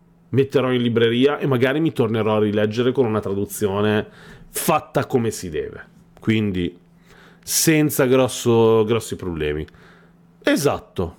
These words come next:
esatto. Ma come abbiamo avuto tutti. Cioè, nei primi duemila praticamente c'era la malora. Lo sappiamo benissimo, cioè, è inutile che ci nascondiamo dietro un dito.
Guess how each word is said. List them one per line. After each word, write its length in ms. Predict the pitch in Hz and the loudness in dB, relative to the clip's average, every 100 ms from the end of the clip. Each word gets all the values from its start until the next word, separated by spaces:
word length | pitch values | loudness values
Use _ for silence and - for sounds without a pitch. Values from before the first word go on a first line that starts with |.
| - | -2
esatto. 680 | 214 160 107 - - 85 - _ - | 0 0 -2 -8 -14 -14 -16 _ -6
Ma 260 | 104 101 | -2 -2
come 180 | - 98 | -4 -6
abbiamo 220 | 92 87 | -4 -4
avuto 220 | 82 78 73 | -6 -10 -10
tutti. 420 | 110 95 - 73 - - - - - | -10 -10 -12 -16 -18 -20 -20 -20 -20
Cioè, 160 | - - | -20 -14
nei 120 | 80 | -12
primi 260 | - 95 92 | -6 -6 -2
duemila 1080 | 98 101 104 110 117 120 120 117 117 117 - - _ | 0 0 0 2 2 2 2 2 2 0 -6 -20 _
praticamente 640 | - 117 - 98 95 104 113 | -6 -4 -4 -4 -2 -2 -2
c'era 300 | - 131 117 | -2 0 -2
la 100 | 87 | -4
malora. 580 | 78 110 87 69 65 - _ - - - | -2 -2 -2 -4 -10 -16 _ -20 -20 -14
Lo 60 | 76 | -10
sappiamo 380 | - - 80 | -8 -6 -4
benissimo, 580 | 80 76 113 - 85 78 | -4 -4 -4 -6 -8 -10
cioè, 220 | 76 80 - - - - _ | -8 -8 -10 -16 -20 -20 _
è 80 | - | -4
inutile 400 | 107 117 127 117 | 0 2 2 0
che 120 | 117 | -2
ci 160 | 110 120 | -6 -4
nascondiamo 640 | 110 - 110 110 110 110 | -4 -4 0 2 0 0
dietro 260 | 107 101 107 | -4 0 0
un 80 | 107 | 0
dito. 460 | 95 87 90 - | -4 -4 -8 -10